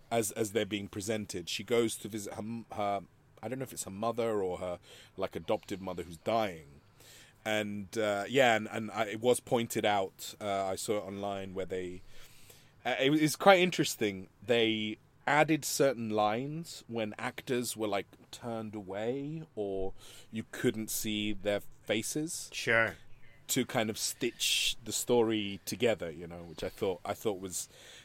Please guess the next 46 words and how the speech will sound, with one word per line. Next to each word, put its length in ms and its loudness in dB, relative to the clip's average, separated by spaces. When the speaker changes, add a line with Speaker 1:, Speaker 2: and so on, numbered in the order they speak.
Speaker 1:
kinda 220 -2
cool. 400 0
But, 220 0
um, 420 2
yeah, 160 8
h-, 300 4
how 100 8
do 100 0
you 60 -4
feel 260 2
about, 640 2
uh, 400 0
new 920 0
Captain 420 -10
America? 540 -8
Speaker 2:
Right, 300 12
so 100 2
that's 320 10
one 160 8
of 200 8
the, 60 8
you 580 10
know, 100 10
and 80 10
I 80 8
was 100 4
trying 240 8
to 60 -2
tell 140 8
this 180 2
in 40 -2
a 40 0
three, 440 4
so 140 -4
that 180 4
was 120 0
probably 220 4
the 60 -4
first 320 4
thing 120 0
I 40 2
would 140 -2
talk 220 0
about 180 2
is 140 0
there's, 200 0